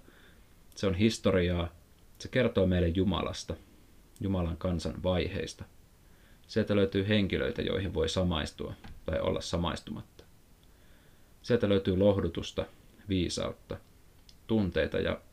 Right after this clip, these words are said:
huumoriakin. Mutta ennen kaikkea se on semmonen johdanto tai intro, ehkä jopa semmonen maalauksen kangas, jota ilman Jeesus olisi jäänyt vain joksikuin muuksi kuin mitä hän oikeasti oli.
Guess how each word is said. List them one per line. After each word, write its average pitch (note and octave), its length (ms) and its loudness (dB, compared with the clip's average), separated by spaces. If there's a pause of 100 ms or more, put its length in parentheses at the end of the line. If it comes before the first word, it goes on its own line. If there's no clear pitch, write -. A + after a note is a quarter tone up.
(140)
huumoriakin. D#2 680 0 (880)
Mutta - 160 -2
ennen C3 200 2
kaikkea G#2 320 4
se G2 100 -2
on F2+ 60 -2
semmonen F#2+ 420 -2
johdanto G#2 680 6 (380)
tai E2+ 200 -4
intro, F2 460 0 (1080)
ehkä F#2+ 220 0
jopa F2 220 0
semmonen F2 460 0 (880)
maalauksen F2 640 4
kangas, F2+ 600 0 (720)
jota F2 220 0
ilman F2 460 2 (520)
Jeesus G#2+ 360 2
olisi F#2+ 260 0
jäänyt F2 260 0
vain F2 160 0
joksikuin F#2 380 -4
muuksi G2 500 -2 (260)
kuin E2+ 160 2
mitä D#2+ 220 -2
hän E2+ 200 -4
oikeasti - 440 -6
oli. - 240 -8